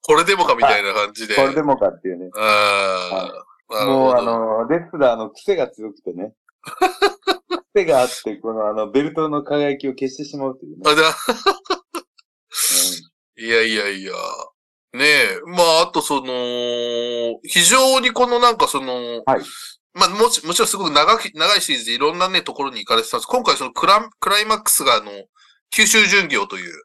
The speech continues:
Speaker 2: そうですね。だからあの、
Speaker 1: ことで、
Speaker 2: 選手がね、
Speaker 1: はい。
Speaker 2: こう、えー、名古屋からね、
Speaker 1: うん。
Speaker 2: こう、西に移動して、四国も行ったりとかして、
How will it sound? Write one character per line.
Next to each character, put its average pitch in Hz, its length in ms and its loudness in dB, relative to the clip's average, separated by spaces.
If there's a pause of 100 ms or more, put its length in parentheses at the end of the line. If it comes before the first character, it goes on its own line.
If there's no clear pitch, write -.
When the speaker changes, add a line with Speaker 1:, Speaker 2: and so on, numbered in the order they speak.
(160)
Speaker 2:
そ 139 280 4
う - 20 -6
で 87 140 -6
す - 160 -18
ね。 117 480 0
だ 151 100 4
か 143 60 2
ら 120 160 4
あ 110 40 0
の、 113 200 -2
Speaker 1:
こ - 80 2
と 113 60 -2
で、 113 80 2
Speaker 2:
選 98 120 2
手 - 60 -2
が 117 140 6
ね、 95 40 0
Speaker 1:
は 131 80 -2
い。 131 60 -2
Speaker 2:
こ 120 500 -2 (400)
う、 110 60 -14
え 117 100 -6
ー、 - 20 -6
名 127 160 0
古 123 140 2
屋 101 80 -6
か 98 140 -6
ら 90 560 -6 (140)
ね、 117 380 -2 (180)
Speaker 1:
う - 40 -20
ん。 - 20 -20
Speaker 2:
こ 101 200 0
う、 101 40 -2
西 104 260 -8
に 101 180 -4
移 101 40 -2
動 101 200 4
し 101 120 -10
て、 98 140 -2
四 - 140 -12
国 113 220 -2
も 95 180 -4
行 98 100 -10
っ - 20 -20
た 120 120 0
り 113 100 -10
と 123 120 -4
か 127 120 2
し - 140 -10
て、 175 320 -2